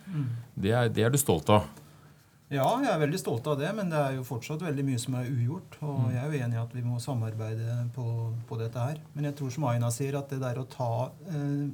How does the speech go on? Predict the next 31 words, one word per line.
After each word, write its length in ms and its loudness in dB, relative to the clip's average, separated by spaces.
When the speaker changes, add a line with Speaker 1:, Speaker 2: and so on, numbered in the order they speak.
Speaker 1:
bestselgere, 720 -2
altså 160 -6
store 480 -2
produkter, 640 -2
og 140 -2
gradvis 680 2
redusere 580 -2
sukkerinnhold 920 -2
og 340 -2
saltinnhold, 640 -2
og 400 -4
også 180 -8
metafett, 540 -6
for 120 -8
da, 520 0
da 160 -6
venner 320 2
forbrukeren 500 -2
seg 240 -4
til 160 -2
den 360 2
nye 160 4
smaken, 540 0
og 160 -4
smaken 320 2
skal 140 0
ikke 80 -4
bli 100 0
dårligere, 420 2
men 160 0
du, 260 0